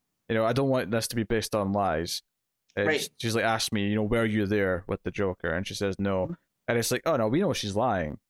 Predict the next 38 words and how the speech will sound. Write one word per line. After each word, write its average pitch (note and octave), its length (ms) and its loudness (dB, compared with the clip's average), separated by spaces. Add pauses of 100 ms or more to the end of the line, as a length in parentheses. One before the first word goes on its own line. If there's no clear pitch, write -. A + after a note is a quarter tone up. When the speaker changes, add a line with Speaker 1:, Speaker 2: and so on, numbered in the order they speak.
(120)
Speaker 1:
and, B2 220 0
or, D#2 140 -2
Speaker 2:
Right. - 240 0 (240)
Speaker 1:
to B2+ 100 0
some C3+ 140 2
extent. B2 480 0
So, A#2 140 0
it, A#2+ 280 -2 (240)
so D#3 220 2
the, E3 180 0
the F3 140 2
issue F3+ 260 0
ends C#3 300 2
after C3+ 260 0
that, A2+ 320 2 (600)
uh, A#2 180 2
in C#3 180 2
the, C3 200 2
in B2 100 2
the B2 60 0
future C#3 320 -2
part A#2 340 0
where A2+ 140 2
she - 160 -2
takes C3 320 -2
out B2 100 2
her A2 160 2
hand G#2+ 360 0
and A2+ 240 2
uses B2+ 240 0
her A#2+ 120 2
nails, G#2+ 400 2
literally C3 360 0
claws B2+ 540 0
his - 220 0
throat. G#2+ 400 0 (540)
Um, G2 80 2
Speaker 2:
Mm-hmm. G2 260 2